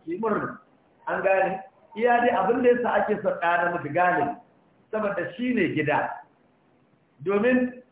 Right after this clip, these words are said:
in mace ta kai tara ga gida, duk ina za su rayuwa? Gidan wani. Amma ɗa namijin nan guda, shi ko ina zai rayuwa? Gidansu. Shi bai zuwa wani gida. Shi yasa dai kuwa ga galibi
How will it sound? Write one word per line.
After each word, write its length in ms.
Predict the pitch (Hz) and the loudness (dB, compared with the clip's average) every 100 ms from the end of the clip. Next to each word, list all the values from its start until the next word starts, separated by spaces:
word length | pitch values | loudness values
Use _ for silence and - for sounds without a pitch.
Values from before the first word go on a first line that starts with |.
| - | -2
in 180 | 277 | 0
mace 240 | 262 220 - | 2 0 0
ta 160 | 214 214 | 0 2
kai 140 | 214 214 | 2 2
tara 160 | 226 | 2
ga 180 | 156 147 | 2 0
gida, 380 | 147 - - 101 - - _ _ _ _ 175 | 0 0 0 -2 -6 -14 _ _ _ _ -6
duk 160 | 254 | -2
ina 240 | 233 214 214 | 0 2 2
za 180 | - | 2
su 60 | - | 2
rayuwa? 420 | 160 - - - - - _ _ _ _ 175 | 2 0 0 -2 -6 -18 _ _ _ _ -10
Gidan 280 | 247 254 226 | 0 2 2
wani. 320 | 208 170 - - _ _ _ _ _ _ | 2 -2 -6 -16 _ _ _ _ _ _
Amma 280 | 180 202 220 226 | 0 2 2 4
ɗa 180 | 254 | 4
namijin 420 | 262 277 247 220 202 | 6 4 2 2 2
nan 200 | 226 226 | 0 2
guda, 420 | 175 139 127 - - - _ | 2 4 2 0 -6 -18 _
shi 260 | - 254 - | -6 -6 -2
ko 100 | 214 | -2
ina 260 | 220 269 | 2 2
zai 100 | 233 | 4
rayuwa? 560 | 196 175 175 156 - - - _ _ | 4 4 4 2 0 -6 -16 _ _
Gidansu. 440 | 185 262 262 - - _ _ _ _ _ _ _ | -2 0 2 0 -8 _ _ _ _ _ _ _
Shi 100 | 277 | 0
bai 120 | 269 | 2
zuwa 140 | 196 196 | 4 2
wani 200 | 147 135 131 | 2 0 -4
gida. 240 | 123 120 - - _ _ _ _ | -6 -8 -10 -20 _ _ _ _
Shi 80 | 202 | -4
yasa 280 | 247 247 185 | -2 0 -2
dai 100 | 190 | -4
kuwa 160 | 190 214 | -2 0
ga 100 | - | 0
galibi 560 | - 196 190 175 175 180 | 2 2 2 0 -6 -10